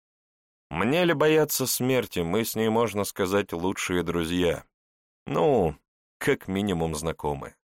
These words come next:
Так что я лишь ухмыльнулся, когда грохнул выстрел, и с удивлением увидел, как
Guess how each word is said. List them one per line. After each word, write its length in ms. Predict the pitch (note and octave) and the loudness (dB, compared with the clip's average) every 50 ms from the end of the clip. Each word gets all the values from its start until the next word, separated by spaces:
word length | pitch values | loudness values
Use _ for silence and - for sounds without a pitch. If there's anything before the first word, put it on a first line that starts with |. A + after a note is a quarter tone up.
| _ _ _ _ _ _ _ _ _ _ _ _ _ _ _ _ _ _ _ _ _ _ | _ _ _ _ _ _ _ _ _ _ _ _ _ _ _ _ _ _ _ _ _ _
Так 160 | - B2 C3 | 0 0 2
что 160 | - - - C#3+ | 2 0 2 4
я 160 | C#3+ D#3 D3+ | 4 4 4
лишь 220 | C#3+ C#3+ - - | 4 2 2 0
ухмыльнулся, 680 | B2+ - - C3 B2+ C3 C3+ C#3 C#3+ C#3+ C#3+ - - A#2 | -2 -2 0 0 2 2 2 2 2 2 2 0 -2 -4
когда 320 | - - G#2 G2+ G2 G2+ F#2+ | -2 -2 -4 0 0 0 0
грохнул 520 | F#2 G2+ G2 G2 F#2 - G2 F#2+ F#2+ F#2 | 2 0 0 0 0 0 0 2 2 2
выстрел, 560 | F2+ F2 D#2+ - - - - C2+ C#2+ - - _ _ _ _ _ _ | 2 0 -2 -2 -8 -10 -12 -14 -14 -14 -18 _ _ _ _ _ _
и 40 | - | -10
с 140 | - - | -8 -8
удивлением 720 | E2 D2+ E2 D#2 D2+ E2 F#2+ G2 F#2+ F#2+ F#2 F2 E2 D#2+ D#2 | -8 -8 -10 -8 -4 -2 0 0 0 0 0 0 0 -2 -2
увидел, 440 | D2+ D2+ E2 G2 G#2 F#2+ E2 D#2 C#2+ | -4 -2 -2 -2 -2 -2 -4 -6 -4
как 200 | - - D2+ | -6 -10 -12